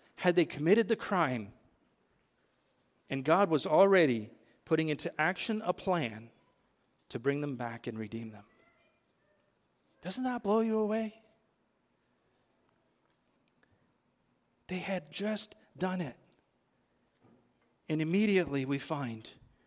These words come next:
God at work. Now, you tell me, what do you think Adam and Eve contributed to this plan of salvation?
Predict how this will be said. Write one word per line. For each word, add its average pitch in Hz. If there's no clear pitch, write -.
God 151
at 151
work. 120
Now, 165
you 226
tell 214
me, 185
what 147
do 247
you 247
think 226
Adam 180
and 170
Eve 160
contributed 143
to 139
this 135
plan 139
of 123
salvation? 117